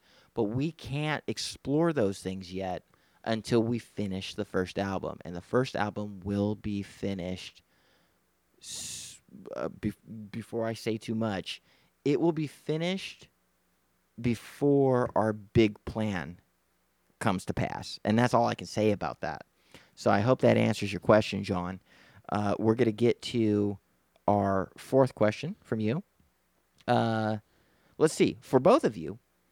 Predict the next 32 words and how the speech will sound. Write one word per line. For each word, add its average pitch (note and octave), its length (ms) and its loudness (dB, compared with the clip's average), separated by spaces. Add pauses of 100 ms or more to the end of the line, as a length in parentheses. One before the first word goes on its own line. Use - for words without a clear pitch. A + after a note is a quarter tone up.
(260)
are D3 120 2
there E3+ 180 2
any B3+ 220 -2
new C#4+ 160 -2
movies D#3+ 600 0
or A#2 160 4
T G#3+ 220 -4
V G3 180 -4
shows D2+ 600 -2 (380)
that C3 100 4
you C3 180 4
are C#3 140 6
all F3 180 2
looking C#3+ 260 -4
forward D#3 520 0
to B1+ 400 -4 (160)
soon? - 400 -6 (880)
Do - 100 -10
you - 20 -2
got G3+ 100 6
any A3 120 4
movies F#3 320 4
coming F#3+ 240 -2
up F#3+ 220 0
or A#2 40 -4
television D3+ 440 0
shows D3+ 260 0
you're D#3 80 -2
looking D#3 180 -4
forward D3+ 200 -4
to, D#3+ 120 -2
Ryan? E3 280 -2